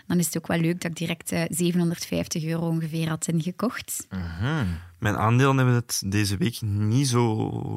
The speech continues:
Speaker 3: goed gedaan ook. Het is niet dat er echt heel slechte tussen waren. Mijn Sofina is nog altijd blijven verder zakken, jammer genoeg.
Speaker 2: <laughs>
Speaker 3: Ja,
Speaker 2: Maar
Speaker 3: eigenlijk
Speaker 2: wordt dat het drama van deze reeks, of, eh,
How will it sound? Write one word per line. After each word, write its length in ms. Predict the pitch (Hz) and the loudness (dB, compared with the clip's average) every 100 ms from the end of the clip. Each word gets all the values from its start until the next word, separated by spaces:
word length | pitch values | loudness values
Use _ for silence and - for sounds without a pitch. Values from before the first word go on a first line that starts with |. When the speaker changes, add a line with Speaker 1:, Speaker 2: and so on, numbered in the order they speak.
| 98 | -2
Speaker 3:
goed 200 | 113 120 | 0 2
gedaan 400 | 127 135 147 147 | 2 2 0 -4
ook. 400 | 160 - - - | -6 -8 -16 -20
Het 100 | _ | _
is 80 | 120 | 0
niet 100 | 123 | 4
dat 120 | 131 | 4
er 140 | 135 113 | 4 0
echt 340 | 117 - - - _ | 0 -2 -8 -12 _
heel 180 | 117 107 | 0 2
slechte 320 | - 107 120 | 2 0 0
tussen 280 | 135 131 143 | -4 -2 0
waren. 320 | 135 139 139 | 0 0 2
Mijn 140 | 117 95 | 2 2
Sofina 480 | - 113 - 117 | 2 2 2 0
is 320 | 110 95 - - - - _ | 2 0 -4 -8 -18 -20 _
nog 160 | 107 92 | 2 4
altijd 320 | 98 - 98 | 2 2 0
blijven 300 | 95 98 95 | 2 2 2
verder 320 | 98 101 110 | 0 0 0
zakken, 340 | 92 98 110 98 | -2 -2 -4 0
jammer 240 | 107 107 | 2 2
genoeg. 340 | 98 104 117 - | 2 0 -2 -2
Speaker 2:
<laughs> 20 | - 220 - 254 254 | -4 -2 4 6 8
Speaker 3:
Ja, 160 | 233 - | 8 6
Speaker 2:
Maar 40 | 123 | 6
Speaker 3:
eigenlijk 260 | 117 131 | 4 4
Speaker 2:
wordt 180 | 160 190 | 4 4
dat 140 | 196 151 | 4 2
het 160 | 123 | 2
drama 460 | 101 127 156 202 180 | 4 4 4 2 2
van 180 | 160 139 | 2 2
deze 280 | 143 127 | 2 2
reeks, 340 | 120 156 208 - | 2 2 0 0
of, 200 | 127 113 | 0 2
eh, 160 | 120 | 2